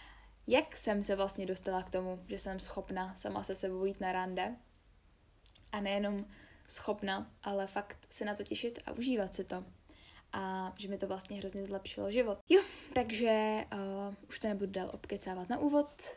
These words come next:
a můžeme se vrhnout na dnešní epizodu. Doufám, že vás bude bavit, že budete u toho dělat nějakou super čuper činnost, eh, třeba, nevím, teďka asi úplně na procházce nebudete, ale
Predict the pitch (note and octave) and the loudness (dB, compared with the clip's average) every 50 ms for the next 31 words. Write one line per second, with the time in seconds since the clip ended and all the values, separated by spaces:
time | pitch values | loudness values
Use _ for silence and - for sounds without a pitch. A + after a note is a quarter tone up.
0 | - - - - G3+ G3 G3 G3 G3 G3+ G3+ G3 G3 - - - A3 G#3 G#3 G3+ | -12 -12 -8 -6 -4 -2 -2 -2 -2 -2 -4 -2 -2 -2 -2 -2 -2 -2 -2 -2
1 | G3 G3+ G3+ - G#3 G3 G3 G3 G3 - - - - - A3 G#3+ A#3+ A#3 A#3+ A#3+ | -2 -4 -4 -2 -2 -2 -2 -2 -6 -8 -10 -10 -6 -4 0 4 6 6 6 4
2 | A#3+ - - - - - A3 A#3 A#3 A3+ A#3 A3 G#3 F#3+ G3 F#3+ F#3 F#3+ G#3+ A#3+ | 2 -2 -12 -10 -4 0 0 2 2 2 2 0 0 0 0 0 4 4 4 6
3 | C#4 C#4+ C#4+ - - - A#3 G#3 G3+ G#3 G3+ F#3+ F#3+ F#3+ F#3+ G3+ G3+ - - - | 4 2 0 -2 -6 -8 -8 -4 -2 0 0 0 0 -2 -4 -4 -6 -10 -14 -20
4 | - - - - - - G#3 G3+ G#3 G#3 G#3+ G#3 - - - G#3 G#3+ G3+ G3+ G#3 | -20 -20 -20 -16 -8 -2 2 2 2 2 2 0 -2 -4 -4 -2 0 0 2 2
5 | G#3 G#3 G#3+ G#3 G#3 G#3 - G#3+ G#3 G3+ - G#3 G#3 A3 A3 - - A3 - A3+ | 0 0 0 -2 -4 -2 -2 -2 -2 -2 -2 -4 -4 -6 -10 -10 -8 -6 -6 -6
6 | A3 - - - F#3+ F3+ F#3 G3 G#3 - - - - - - - - - G3+ F#3+ | -6 -6 -6 -6 -4 -4 -6 -6 -6 -6 -8 -8 -10 -14 -18 -16 -12 -10 -8 -8
7 | F#3+ F#3+ F#3+ - - G3+ G3 F#3+ G3 G3 G3 G3 G3 - - - - - - - | -8 -10 -10 -10 -8 -6 -6 -4 -4 -4 -6 -8 -10 -14 -18 -20 -20 -20 -20 -20
8 | - - - - A3 G3+ G3+ G3+ G3 G3 F#3+ - - - - - G#3+ - A3 G#3+ | -20 -20 -16 -12 -10 -8 -8 -8 -8 -10 -12 -12 -10 -10 -10 -8 -8 -8 -6 -4
9 | G#3+ G#3 G#3 G3+ - G#3 - A3 A3 A3 - - G3+ G3+ G#3 A3+ A3 G#3+ G#3+ - | -4 -4 -4 -6 -8 -10 -10 -10 -10 -10 -10 -8 -6 -4 -2 -2 -2 -2 -4 -6
10 | G3+ - - G3+ G3 G3 G3 G3 G3 G3 G3 G3+ G3+ G3+ | -8 -8 -8 -8 -6 -6 -4 -4 -4 -4 -4 -6 -6 -8